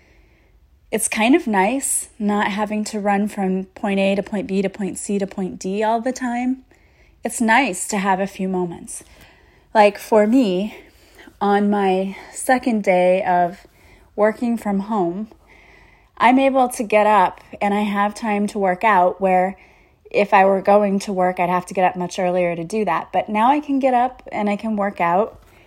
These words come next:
and still have my office hours from eight to one. I can check my students' work and my email in my pajamas or in my workout clothes.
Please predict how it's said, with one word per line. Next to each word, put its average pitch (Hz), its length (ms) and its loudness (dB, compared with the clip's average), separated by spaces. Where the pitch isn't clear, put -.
and 202 160 0
still 202 420 2
have 202 300 -2
my 202 360 -2
office 202 400 -4
hours 196 460 0
from 196 300 -6
eight 190 180 -10
to 220 100 -10
one. 196 460 -4
I 208 140 0
can 196 500 -4
check - 640 0
my 190 420 0
students' 202 580 -4
work 202 440 -2
and 185 100 -4
my 180 120 -2
email 196 680 -2
in 202 180 -2
my 180 340 -4
pajamas 214 760 -2
or 202 120 0
in 185 100 0
my 170 120 -4
workout 240 460 -4
clothes. 220 640 -6